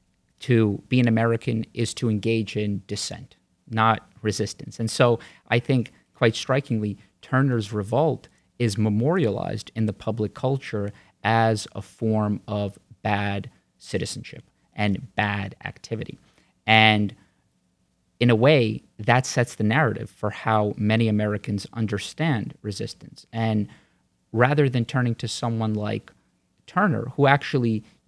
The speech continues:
didn't write much and didn't justify his resistance in kind of, um, uh, uh, a, a manifesto. There was an interview taken with him, but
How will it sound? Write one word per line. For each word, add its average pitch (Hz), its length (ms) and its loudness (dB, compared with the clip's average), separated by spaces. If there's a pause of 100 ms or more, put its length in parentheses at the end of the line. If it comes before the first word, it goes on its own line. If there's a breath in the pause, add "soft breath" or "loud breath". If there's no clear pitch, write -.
(100)
didn't 117 340 2 (420)
write 107 260 0
much - 320 -10
and 110 120 0
didn't 120 320 2 (680)
justify 113 640 2
his 104 380 0 (280 soft breath)
resistance 107 840 2
in 107 380 0 (320 soft breath)
kind 110 260 2
of, 101 300 -4 (100)
um, 98 440 -4 (120)
uh, 101 260 -10 (100)
uh, - 240 -18 (200)
a, 107 80 -12 (180)
a 110 60 -10
manifesto. 110 680 -2
There 113 140 0
was 123 120 2
an 139 80 2
interview 107 480 0 (140)
taken 101 260 -4
with 110 120 -10
him, 101 160 -6
but 117 200 2